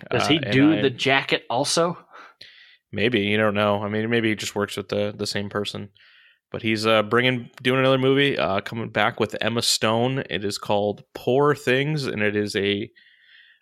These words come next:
Speaker 2: uh, a crazy premise. A, it seems like a take on Frankenstein, where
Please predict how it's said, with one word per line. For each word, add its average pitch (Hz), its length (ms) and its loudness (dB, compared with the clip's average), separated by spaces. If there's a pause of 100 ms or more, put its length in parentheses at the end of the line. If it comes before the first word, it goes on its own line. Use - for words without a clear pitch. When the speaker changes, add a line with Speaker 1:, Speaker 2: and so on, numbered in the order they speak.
(120)
Speaker 2:
uh, 120 280 2
a 135 60 -4
crazy 190 380 2
premise. 147 500 0
A, 117 80 0 (140)
it - 220 -2
seems 123 200 0
like 120 100 2
a 117 220 4
take 123 260 -2
on 113 200 0
Frankenstein, 135 800 -2
where 104 300 -2